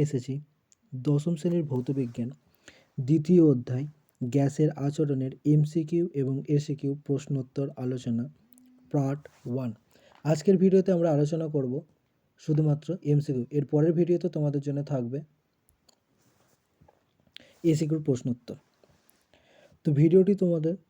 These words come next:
জন্য খুবই গুরুত্বপূর্ণ হতে চলেছে, তাই ভিডিওটি তোমরা সম্পূর্ণ দেখতে থাকো, কারণ এই ভিডিও দেখে তোমরা অনেক কিছু জিনিস শিখতে পারবে। তো চলো ভিডিওটি শুরু করা যাক।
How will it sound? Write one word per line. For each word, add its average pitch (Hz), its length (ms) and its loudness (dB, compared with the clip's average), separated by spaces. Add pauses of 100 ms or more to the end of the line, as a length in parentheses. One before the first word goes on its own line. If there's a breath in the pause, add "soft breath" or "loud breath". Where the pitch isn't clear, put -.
(460)
জন্য 156 220 0 (120)
খুবই 160 180 2
গুরুত্বপূর্ণ 151 540 0 (100)
হতে 139 220 0
চলেছে, 131 340 -4
তাই 135 100 -6 (100)
ভিডিওটি 143 400 -2
তোমরা 131 180 -6 (100)
সম্পূর্ণ 131 320 -4 (500)
দেখতে 143 320 -2
থাকো, 123 200 -8 (520)
কারণ 147 220 2
এই 143 40 2 (100)
ভিডিও 151 280 4
দেখে 165 220 0
তোমরা 147 220 0
অনেক 135 180 -4
কিছু 135 160 -8
জিনিস 147 240 -4 (200)
শিখতে 127 380 -10
পারবে। 120 220 -12 (720)
তো - 40 -8 (100)
চলো 160 180 2
ভিডিওটি 139 420 -2 (320)
শুরু 127 240 -4
করা 113 200 -6
যাক। 123 120 -20